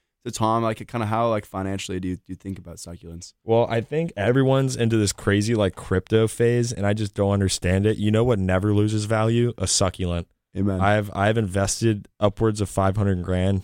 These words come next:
Speaker 2: into
Speaker 1: <laughs>
Speaker 2: succulents, and, uh,
Speaker 1: As you
Speaker 2: uh,
Speaker 1: should, as you should.
Speaker 2: a few of them have definitely gone up in value. Like, I got 'em all for, like, three, four dollars, and, like, some of them now are, like, five, six.
Speaker 1: Dude,
Speaker 2: So
Speaker 1: <laughs> oh my God, you're
Speaker 2: like, when
Speaker 1: swimming
Speaker 2: my,
Speaker 1: in the
Speaker 2: when,
Speaker 1: bank.
Speaker 2: yeah, when my grandkids,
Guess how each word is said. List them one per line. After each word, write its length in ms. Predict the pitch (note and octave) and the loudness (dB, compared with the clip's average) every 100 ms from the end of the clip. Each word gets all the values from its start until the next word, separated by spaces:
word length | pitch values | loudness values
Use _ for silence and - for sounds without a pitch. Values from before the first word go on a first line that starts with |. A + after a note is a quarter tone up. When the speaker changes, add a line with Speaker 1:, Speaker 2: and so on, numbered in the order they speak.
| - | -2
Speaker 2:
into 240 | F#2+ F#2 | -2 0
Speaker 1:
<laughs> 20 | |
Speaker 2:
succulents, 600 | G2+ F#2 - G#2 A2 A2+ - _ _ _ _ - | 2 0 0 0 0 -2 -10 _ _ _ _ -8
and, 260 | G2 F#2+ F#2+ | -2 -2 0
uh, 240 | F#2+ F#2 | 0 2
Speaker 1:
As 100 | C3+ | 2
you 40 | G#2 | 2
Speaker 2:
uh, 40 | |
Speaker 1:
should, 320 | G#2+ A2+ F2+ | 0 -2 -4
as 120 | F#2 G2+ | -6 -6
you 80 | |
should. 300 | G2+ F#2 F2+ - | -8 -8 -10 -6
Speaker 2:
a 80 | G#2+ | -6
few 220 | - D3 | 0 0
of 100 | D3+ | 2
them 140 | C#3 B2+ | 0 2
have 160 | A2+ | 0
definitely 320 | A2+ A2 A#2+ | 0 -2 -2
gone 200 | G2+ G#2 | 0 2
up 80 | G#2 | 0
in 100 | F#2 | -2
value. 520 | F2+ F#2+ F#2 F2+ F#2 A2+ | -2 2 2 0 -2 -4
Like, 120 | G2+ | -2
I 60 | G2 | 0
got 240 | G2 G#2+ | 2 2
'em 100 | A2 | 2
all 140 | G#2+ A2 | 0 0
for, 80 | |
like, 160 | G#2+ F#2 | -2 -2
three, 220 | G2+ G2+ | 0 -2
four 220 | G2+ G2+ | 0 -2
dollars, 420 | F#2 F2+ G2+ G#2 G#2+ | 2 2 2 0 -2
and, 100 | G2 | -4
like, 160 | F2+ _ _ _ _ _ - | -6 _ _ _ _ _ -4
some 220 | A2 G#2+ | 0 2
of 60 | |
them 140 | A2 A2 | 2 2
now 180 | G#2+ A2 | 2 2
are, 80 | |
like, 220 | G#2 F#2+ - | 2 0 -4
five, 400 | - F2+ F#2 F2 | -6 0 0 0
six. 560 | - F#2+ G#2+ - - | 0 0 0 -4 -6
Speaker 1:
Dude, 120 | - G#2+ | 0 2
Speaker 2:
So 360 | A#2+ G2 F#2 G#2+ | 2 2 0 -2
Speaker 1:
<laughs> 60 | C3 | -4
oh 60 | |
my 160 | C3+ G#2+ | -2 -4
God, 320 | - B2+ G2+ | -4 -4 -2
you're 60 | - | 0
Speaker 2:
like, 120 | G#2 | 2
when 120 | G#2+ | 4
Speaker 1:
swimming 20 | A2+ | 4
Speaker 2:
my, 100 | A2+ | 2
Speaker 1:
in 80 | G2+ | 2
the 60 | G#2 | 0
Speaker 2:
when, 60 | |
Speaker 1:
bank. 80 | G#2 G2+ | 0 0
Speaker 2:
yeah, 160 | G2+ | 0
when 80 | F2+ | 2
my 120 | G2+ G#2+ | 0 0
grandkids, 760 | F#2+ F#2 G2+ - A2+ A#2 - | 0 0 -2 0 -2 -2 -10